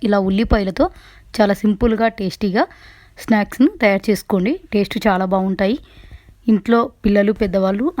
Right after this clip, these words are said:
అందరూ ఇష్టంగా తింటారు. ఫ్రెండ్స్, మరి ఉల్లిపాయలతో స్నాక్స్ ఎలా తయారు చేసుకోవాలో వీడియోలో చూసేయండి.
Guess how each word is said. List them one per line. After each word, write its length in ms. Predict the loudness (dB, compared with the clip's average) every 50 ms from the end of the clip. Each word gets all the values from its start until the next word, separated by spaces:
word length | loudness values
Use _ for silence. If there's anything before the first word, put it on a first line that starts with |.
| -2
అందరూ 260 | 0 0 0 0 0 -2 -2
ఇష్టంగా 380 | -4 -4 -4 -2 -2 -2 -2 -2 -2
తింటారు. 380 | -4 -2 -2 -2 -4 -4 -4 -6 -10 -14 -16 -2 0
ఫ్రెండ్స్, 260 | 2 2 2 2 0 -2 -4 -4
మరి 160 | -2 -4 -6 -6 -8 -8 -6 -4
ఉల్లిపాయలతో 560 | -4 -4 -2 0 -2 -2 -2 -4 -4 -2 -4 -4 -4 _ -20 -10
స్నాక్స్ 360 | -6 -4 -4 -4 -6 -8 -6 -4 -2 -2
ఎలా 140 | -2 -2 -2 -2
తయారు 180 | -4 -4 -4 -8
చేసుకోవాలో 520 | -10 -10 -10 -8 -6 -4 -4 -4 -4 -6 -8 -8 _ _ -20 _ -10 -8
వీడియోలో 380 | -6 -4 -4 -4 -4 -4 -6 -6 -6 -10
చూసేయండి. 500 | -10 -6 -6 -8 -6 -6 -6 -6 -8